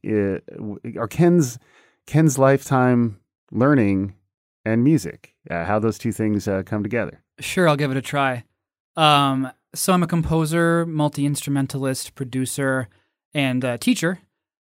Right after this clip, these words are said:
Speaker 2: actually. And, uh, I get, well, I've been, I've been playing music, uh, since I was a kid. And, um, after high school, I got really lucky with the band I was in called Annuals and got, uh, signed to a major record label.
Speaker 1: And you were,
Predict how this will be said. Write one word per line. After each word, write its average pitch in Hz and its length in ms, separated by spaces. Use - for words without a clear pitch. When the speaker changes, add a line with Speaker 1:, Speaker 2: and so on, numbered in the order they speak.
Speaker 2:
actually. 160 600
And, 165 340
uh, 165 340
I 139 80
get, 143 180
well, 147 120
I've 139 100
been, 135 180
I've 135 100
been 131 120
playing 139 280
music, 127 560
uh, 123 340
since 131 240
I 127 60
was 117 120
a 113 40
kid. 117 380
And, 151 360
um, 156 460
after 151 300
high 151 220
school, 143 420
I 131 120
got 135 260
really 147 180
lucky 131 280
with 120 120
the 127 60
band 131 280
I 123 100
was 123 140
in 135 220
called 131 200
Annuals 131 520
and 120 120
got, 117 220
uh, 120 200
signed 123 320
to 127 80
a 117 40
major 120 260
record 117 280
label. 120 300
Speaker 1:
And 143 180
you 175 160
were, 170 480